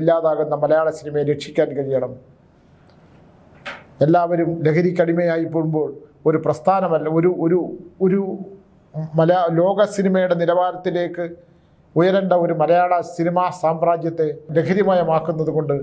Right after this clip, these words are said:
നഷ്ടപ്പെട്ടു പോകുന്ന നല്ല കലാകാരന്മാർ, അവരുടെ ജീവിതം, നല്ല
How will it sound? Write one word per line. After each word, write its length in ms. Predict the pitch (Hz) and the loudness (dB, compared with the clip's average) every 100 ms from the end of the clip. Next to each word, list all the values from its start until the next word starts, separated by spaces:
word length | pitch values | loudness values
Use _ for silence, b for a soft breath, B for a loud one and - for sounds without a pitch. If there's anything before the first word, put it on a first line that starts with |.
| - B 151 | -8 B -2
നഷ്ടപ്പെട്ടു 440 | - 180 175 175 160 | 0 -2 0 -2 0
പോകുന്ന 300 | 165 160 151 139 - B B 143 | 0 0 -2 -6 -12 B B 0
നല്ല 200 | 160 175 151 | 2 4 4
കലാകാരന്മാർ, 680 | 165 170 165 160 151 139 127 - 139 | 2 4 0 -2 -2 -4 -4 -4 0
അവരുടെ 260 | 156 156 127 | 0 0 -2
ജീവിതം, 380 | 156 156 156 127 - - - _ _ _ _ _ - - 147 | 0 2 2 0 -6 -18 -20 _ _ _ _ _ -20 -8 0
നല്ല 140 | 170 | 2